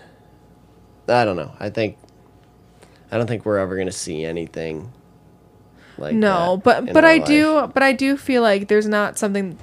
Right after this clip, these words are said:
Speaker 2: you shouldn't not think it's gonna happen. Just like how there's preppers where they prep
Speaker 1: Right.
Speaker 2: for the apocalypse.
Speaker 1: Oh,
Speaker 2: Doesn't mean it's not
Speaker 1: absolutely.
Speaker 2: gonna happen, or doesn't mean it, doesn't mean it's gonna
Speaker 1: Don't even
Speaker 2: happen.
Speaker 1: get me started on that,
Speaker 2: Yeah,
Speaker 1: sister.
Speaker 2: it's literally
Speaker 1: Ugh.
Speaker 2: reading the Bible and focusing on your relationship with God
Speaker 1: Right.
Speaker 2: and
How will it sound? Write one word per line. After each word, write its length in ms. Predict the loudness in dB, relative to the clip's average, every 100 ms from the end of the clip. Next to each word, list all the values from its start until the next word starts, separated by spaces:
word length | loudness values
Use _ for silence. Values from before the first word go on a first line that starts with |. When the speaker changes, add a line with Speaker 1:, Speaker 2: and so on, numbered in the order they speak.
| -10
Speaker 2:
you 160 | -4 -4
shouldn't 340 | -2 -2 -2
not 400 | -6 -2 -2 -4
think 180 | -6 -4
it's 120 | -4
gonna 140 | -4 -2
happen. 280 | -2 -2 2
Just 180 | 2 4
like 140 | 2
how 140 | 4 4
there's 200 | 2 0
preppers 520 | 0 2 2 2 2
where 100 | 6
they 60 | 6
prep 120 | 6
Speaker 1:
Right. 140 | 4
Speaker 2:
for 80 | 2
the 140 | 2
apocalypse. 480 | 2 4 4 8 8
Speaker 1:
Oh, 40 | 8
Speaker 2:
Doesn't 220 | 8 8
mean 120 | 8
it's 100 | 6
not 140 | 6
Speaker 1:
absolutely. 200 | 6 6
Speaker 2:
gonna 100 | 6
happen, 520 | 6 6 4 4 0 -6 -14 -8 2
or 60 |
doesn't 280 | 8 8 8
mean 140 | 4 4
it, 200 | 2 4
doesn't 220 | 4 6
mean 100 | 2
it's 240 | 0 -2 -6
gonna 220 | 2 6
Speaker 1:
Don't 100 | 6
even 100 | 6
Speaker 2:
happen. 200 | 6 4 4 4 6
Speaker 1:
get 80 | 4
me 60 | 2
started 480 | 0 4 4 4
on 100 | 2
that, 160 | 2 6
Speaker 2:
Yeah, 220 | 8 8
Speaker 1:
sister. 340 | 6 2 -4 2
Speaker 2:
it's 300 | 2 2 2
literally 320 | 4 6 4
Speaker 1:
Ugh. 60 | 4
Speaker 2:
reading 260 | 2 4
the 100 | 4
Bible 380 | 6 6 6 4
and 120 | 4
focusing 420 | 0 0 0 0
on 100 | 0 0
your 60 |
relationship 460 | 0 0 -2 -4 -2
with 160 | -4 0
God 120 | 4
Speaker 1:
Right. 160 | 4
Speaker 2:
and 140 | 4